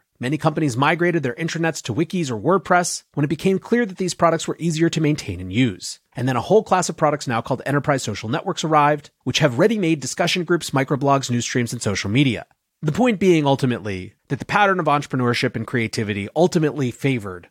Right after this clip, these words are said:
open solutions and startups that were building custom solutions versus what engineering departments could spin up on their own. I do think that when it comes to A I, the value and importance of data and customizing data for a company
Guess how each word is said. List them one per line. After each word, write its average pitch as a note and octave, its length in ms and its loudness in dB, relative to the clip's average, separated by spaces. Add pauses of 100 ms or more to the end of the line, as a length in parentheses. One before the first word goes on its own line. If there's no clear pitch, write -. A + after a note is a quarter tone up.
open F3+ 260 2
solutions C#3 520 0
and G2 120 -8
startups D#3 420 0
that D#3+ 100 -4
were A#2 80 -6
building A2 280 -4
custom D#3 380 2
solutions G2+ 680 -6 (120)
versus G3 460 4
what D3 240 2
engineering C3 460 -2
departments A#2+ 400 -2
could - 120 0
spin A2 200 -4
up G#2 140 -2
on F#2 100 0
their F#2 160 0
own. A2 300 -2 (240)
I D3 80 -2
do A#3+ 240 4
think E3+ 260 2
that E3+ 100 -2
when D3+ 120 0
it D3 80 -4
comes D#3 220 2
to F3 140 0
A C#3 120 2
I, G#2 420 -4
the B2+ 80 -8
value D3+ 380 4
and C#3+ 80 0
importance F3 580 0
of C3+ 300 -2
data B2 420 -4 (140)
and C#3 160 -4
customizing B2+ 680 0
data A#2 280 -4
for F3 320 4
a D3 40 2
company G#2 580 -6